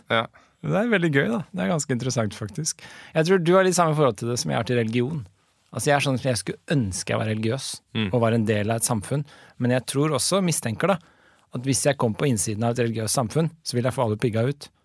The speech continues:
Speaker 2: Da ville jeg liksom ikke
Speaker 1: Helt
Speaker 2: synes,
Speaker 1: sikkert.
Speaker 2: ikke synes det vært så hyggelig lenger. Mens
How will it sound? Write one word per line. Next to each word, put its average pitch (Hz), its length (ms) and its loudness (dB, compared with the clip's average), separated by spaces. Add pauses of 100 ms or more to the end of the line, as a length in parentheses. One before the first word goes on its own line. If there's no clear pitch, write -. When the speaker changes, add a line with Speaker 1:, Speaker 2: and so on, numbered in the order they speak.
(920)
Speaker 2:
Da 127 140 4
ville 123 160 4
jeg 120 80 4
liksom 139 160 0
ikke 123 160 -2
Speaker 1:
Helt 123 160 6
Speaker 2:
synes, 113 80 2
Speaker 1:
sikkert. 98 180 -2
Speaker 2:
ikke 131 180 2
synes 113 200 2
det 135 80 4
vært - 160 0
så 127 80 4 (240)
hyggelig 107 260 2
lenger. 123 300 0 (320)
Mens 139 240 0